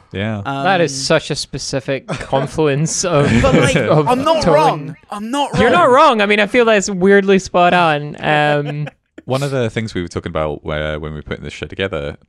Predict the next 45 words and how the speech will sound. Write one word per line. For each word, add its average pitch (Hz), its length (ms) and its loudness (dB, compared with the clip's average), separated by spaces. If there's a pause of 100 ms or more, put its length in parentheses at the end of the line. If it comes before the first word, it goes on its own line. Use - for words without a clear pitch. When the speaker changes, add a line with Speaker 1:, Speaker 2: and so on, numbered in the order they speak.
(140)
Speaker 1:
um, 78 680 -6
we 98 380 -4
had 101 100 -14
talked 135 220 -8
about - 180 -2
how, 87 160 -6
like, 76 420 -12 (440)
it's 98 160 -18
really 139 240 -6
difficult 123 460 -8
to - 60 -16
determine 90 580 -6
why 85 420 -2
something 107 360 -12
wasn't 110 280 -12
successful. 139 680 -8 (380)
Um, 82 520 -4
and 95 100 -6
so 95 480 -2
we 98 200 -6
just - 260 -10
attach - 720 -10
presumptions 82 880 -10
based 82 380 -8
on, 73 480 -10
like, 78 160 -8
what - 380 -10
people 82 240 -12
were 80 100 -12
talking 90 340 -8
about 71 280 -8
at 73 60 -20
the - 40 -20
time. 202 120 -2
Speaker 3:
Well, 196 80 2
the 180 40 4
pre-, 180 260 0
the 180 100 2
presumption, 180 440 -2
obviously, 135 360 0
with 123 160 -10
this 131 240 -2
is 110 180 -6
the 101 80 -12
Speaker 1:
Mm-hmm. 90 60 -6